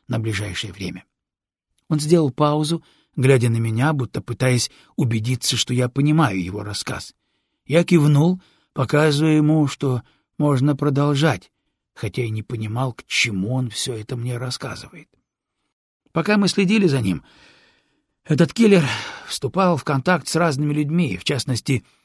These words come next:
с Викторией Улановой, вашей женой. Но мы должны понимать, что отличить случайный контакт от запланированной встречи очень трудно,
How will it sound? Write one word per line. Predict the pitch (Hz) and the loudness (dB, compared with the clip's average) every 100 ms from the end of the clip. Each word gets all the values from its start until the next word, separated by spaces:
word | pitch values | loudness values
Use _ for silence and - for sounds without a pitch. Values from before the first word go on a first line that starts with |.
| _ | _
с | - - | -6 -4
Викторией | 123 120 - 160 143 143 131 - _ _ | -4 -4 2 4 4 4 2 -2 _ _
Улановой, | - 117 147 135 98 90 87 _ _ _ _ - | -6 0 0 0 -2 -8 -14 _ _ _ _ -8
вашей | 165 110 139 | -8 -6 -8
женой. | 120 135 104 - _ _ _ _ _ _ _ _ _ | -6 -6 -8 -14 _ _ _ _ _ _ _ _ _
Но | - 110 | -10 -2
мы | 131 135 123 | 2 4 2
должны | 120 110 120 123 117 98 _ _ _ | 0 -2 0 0 -2 -4 _ _ _
понимать, | - 113 104 113 143 - | -6 -4 -4 -2 -2 -4
что | - 113 104 | -8 -6 -6
отличить | 104 - 107 143 127 | -8 -10 -8 -4 -4
случайный | 123 117 135 123 113 | -6 -2 -2 0 -2
контакт | 120 107 - 139 - | -6 -6 -2 -4 -2
от | 123 110 | -6 -4
запланированной | 113 120 123 123 143 120 120 107 | -6 -2 0 2 2 2 -2 -6
встречи | - 131 127 | -6 -4 -2
очень | 139 131 151 | -4 -4 -4
трудно, | - 202 98 | -4 -4 -4